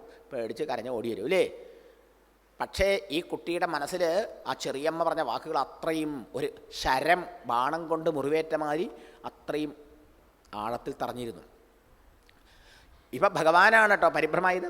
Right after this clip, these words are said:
ഈ ഈശ്വരൻ ആരാണെന്നും ഈശ്വരനെ എൻ-, എങ്ങനെ ഇരിക്കുന്നും ഒന്നും അറിയാത്തൊരു കുട്ടി ഈശ്വരനെ കാണുമെന്ന് പറഞ്ഞ് പുറപ്പെട്ടേക്കുക. എന്ത് ചെയ്യും ഈശ്വരൻ?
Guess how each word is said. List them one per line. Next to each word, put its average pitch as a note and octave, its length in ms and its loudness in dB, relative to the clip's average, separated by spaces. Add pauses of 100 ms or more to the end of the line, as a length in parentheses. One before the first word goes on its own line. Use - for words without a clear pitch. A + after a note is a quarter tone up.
(220)
ഈ F3 100 -6 (160)
ഈശ്വരൻ A3 360 4
ആരാണെന്നും E3 680 4
ഈശ്വരനെ F3 520 -4
എൻ-, D3 160 -10
എങ്ങനെ E3 200 0
ഇരിക്കുന്നും D3+ 440 0 (120)
ഒന്നും G#3+ 400 0
അറിയാത്തൊരു F3+ 420 4
കുട്ടി D#3+ 200 -4
ഈശ്വരനെ D#3 360 0
കാണുമെന്ന് D#3+ 300 0
പറഞ്ഞ് D3+ 140 0
പുറപ്പെട്ടേക്കുക. A#2+ 420 -2 (640)
എന്ത് F3 140 -4
ചെയ്യും A3+ 220 -2
ഈശ്വരൻ? G#3 280 -2